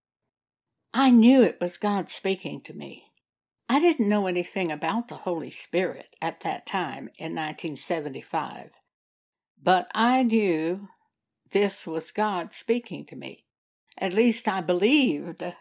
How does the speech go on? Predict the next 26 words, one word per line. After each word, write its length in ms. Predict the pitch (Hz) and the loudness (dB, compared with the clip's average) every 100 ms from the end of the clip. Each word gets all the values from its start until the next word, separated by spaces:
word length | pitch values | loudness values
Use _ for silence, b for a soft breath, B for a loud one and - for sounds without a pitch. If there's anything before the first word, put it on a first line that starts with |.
| - | -10
with 120 | 185 | -2
all 200 | 180 175 | 0 0
my 180 | 170 165 | -2 -8
heart 360 | 165 185 147 - | -10 -8 -8 -10
it 160 | 175 | -10
was 180 | 175 165 | -8 -10
God 340 | - 180 156 - | -8 -8 -8 -10
speaking 480 | - 185 175 160 | -8 -8 -6 -10
to 100 | 151 | -12
me, 300 | 143 147 151 | -10 -8 -6
and 160 | - 175 | -6 -4
because 600 | 180 175 233 226 226 226 _ _ _ _ - | -4 -6 -4 -4 -4 -8 _ _ _ _ -6
I 160 | 180 | -6
believed, 840 | 160 170 185 277 214 151 - - - _ _ _ _ _ | -2 -2 2 2 0 -4 -8 -18 -20 _ _ _ _ _
it 180 | 208 208 | 0 2
enabled 840 | 190 180 - 214 233 190 175 175 | 0 -2 -2 -2 0 0 -4 -4
me 260 | 160 165 165 | -6 -4 -4
to 120 | - | -6
go 200 | 156 180 | -4 -2
forward 560 | 165 214 220 175 151 - | -2 -4 -4 -2 -4 0
doing 520 | - 233 196 147 156 - | 4 4 4 -2 -6 -8
what 160 | 165 | -6
I 140 | 156 156 | -6 -8
heard 360 | 185 185 165 | -6 -6 -4
to 100 | 160 | -6
do. 380 | 143 175 147 104 | -2 -2 -4 -8